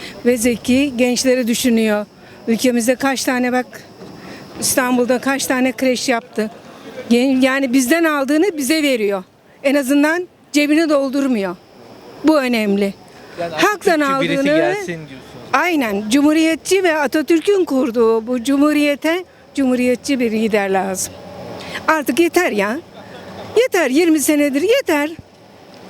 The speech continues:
Speaker 1: Yeteri kadar küp doldu. Biz de açız bak. Ben iki bin dörtte emekli oldum. Üç tane Cumhuriyet altını alıyordum. Ben bugün bir tane Cumhuriyet altını mı alamıyorum?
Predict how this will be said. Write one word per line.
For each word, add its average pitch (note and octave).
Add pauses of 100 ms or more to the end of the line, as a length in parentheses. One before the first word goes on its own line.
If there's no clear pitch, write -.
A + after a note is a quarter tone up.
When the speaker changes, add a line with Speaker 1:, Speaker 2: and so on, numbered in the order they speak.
(760)
Speaker 1:
Yeteri D4+
kadar C#4
küp -
doldu. B3+ (880)
Biz E4+
de F#4
açız B3+
bak. D4+ (420)
Ben C4+ (800)
iki C#4+
bin D4
dörtte C4+
emekli B3+
oldum. D4 (380)
Üç D#4
tane C4+
Cumhuriyet A#3+
altını G#3+
alıyordum. G3 (840)
Ben D#4+
bugün E4+
bir E4
tane C4+
Cumhuriyet C#4
altını B3+
mı A#3+
alamıyorum? A3